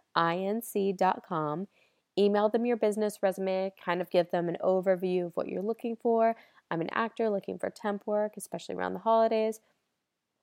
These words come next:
Give them your info and hopefully you can get an interview. Atrium Staffing,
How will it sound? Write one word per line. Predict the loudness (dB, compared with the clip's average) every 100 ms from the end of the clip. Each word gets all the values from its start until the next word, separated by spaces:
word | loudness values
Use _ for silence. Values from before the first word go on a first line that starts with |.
| _ -16
Give | 0 2 2
them | 0
your | 0 0
info | -2 0 0 0
and | 0
hopefully | -2 0 -4
you |
can | -4
get | -8 -8
an | -8
interview. | -6 -6 -6 -10 -12 _ _ _ _ _ _ _ _ _
Atrium | 0 0 0 0 0 0
Staffing, | -4 -2 0 -2 -4 -4 -6